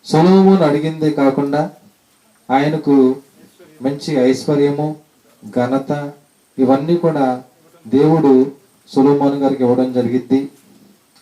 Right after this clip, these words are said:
తర్వాత సొలొమోను రాజైన తర్వాత ఆయన తీర్పు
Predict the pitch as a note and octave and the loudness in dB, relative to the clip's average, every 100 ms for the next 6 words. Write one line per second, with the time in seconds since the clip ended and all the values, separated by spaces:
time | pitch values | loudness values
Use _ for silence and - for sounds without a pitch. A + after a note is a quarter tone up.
0 | _ C#3+ E3 G3+ G3+ F#3 D#3 E3+ F3+ F#3 | _ 0 2 4 2 2 2 4 4 2
1 | F3+ D#3 D3 D#3 E3 D#3 D3 C#3+ C#3+ C3+ | 2 0 -2 -2 -4 -2 0 2 0 -2
2 | A#2 A#2+ A2+ _ _ _ _ _ B2+ D#3+ | -6 -8 -12 _ _ _ _ _ 0 2
3 | F#3 E3 D#3+ - F3+ G3 - F#3+ F3 E3+ | 2 0 -4 0 2 2 2 4 4 2